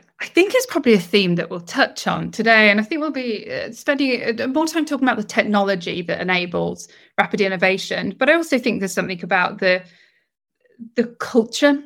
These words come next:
of an organisation as well, too. Ovo really wanted to, um, to forge ahead. Working as a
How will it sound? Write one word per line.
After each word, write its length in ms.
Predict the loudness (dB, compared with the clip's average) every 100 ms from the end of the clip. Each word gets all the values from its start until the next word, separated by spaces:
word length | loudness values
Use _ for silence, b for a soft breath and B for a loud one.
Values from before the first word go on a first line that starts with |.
| -2
of 120 | 4
an 80 | 6
organisation 1000 | 6 4 2 4 4 2 2 0 0 -2
as 200 | -4 0
well, 260 | 2 4 2
too. 380 | -2 2 2 2
Ovo 460 | 4 4 4 4 2
really 460 | 4 6 6 4
wanted 520 | 2 0 0 -2 -6 -4
to, 380 | 0 0 0 0
um, 260 | 0 0
to 140 | -4 -8
forge 240 | -6 -4
ahead. 320 | 0 2 2 0 b b b b _
Working 400 | 4 4 6 4
as 160 | 4 4
a 160 | 0